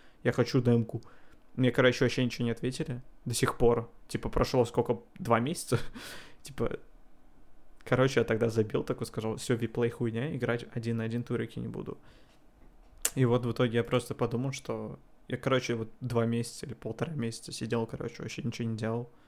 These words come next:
Я вообще не играл в К С, я ничего не делал. Типа, и в жизни ничего не делал. Мне просто как-то было насрать на все. И вот я такой подумал, Ага,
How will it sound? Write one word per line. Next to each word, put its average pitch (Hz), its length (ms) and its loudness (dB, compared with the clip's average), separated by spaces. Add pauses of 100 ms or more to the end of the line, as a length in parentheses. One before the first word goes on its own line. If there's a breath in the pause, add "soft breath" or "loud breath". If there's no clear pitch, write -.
(380 soft breath)
Я 117 100 0
вообще 113 300 -4
не 113 120 0
играл 113 220 -2
в - 60 -8
К 123 140 -6
С, 117 460 -8
я 120 100 -4
ничего 117 340 -4
не 113 80 -4
делал. 117 400 -4 (840 soft breath)
Типа, - 240 -4
и 110 100 -2
в 113 60 -6
жизни 127 340 0
ничего 110 240 -4
не 110 80 -2
делал. 110 260 -4
Мне 117 100 -6
просто - 320 -4
как-то - 280 -16
было - 160 -6
насрать 117 420 -4
на 117 80 -6
все. 120 340 -4 (880 soft breath)
И 123 40 -2
вот 123 140 0
я 123 80 4
такой 120 240 -2
подумал, 120 400 2
Ага, 120 420 0